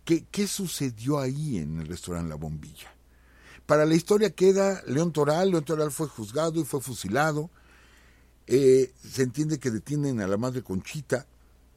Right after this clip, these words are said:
Esto va a ser parte del anecdotario que vamos a platicar, la historia de la madre Conchita.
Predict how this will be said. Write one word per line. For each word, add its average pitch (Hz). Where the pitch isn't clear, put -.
Esto 120
va 131
a -
ser 120
parte 127
del 101
anecdotario 98
que 101
vamos 110
a 107
platicar, 117
la 90
historia 120
de 98
la 92
madre 110
Conchita. 95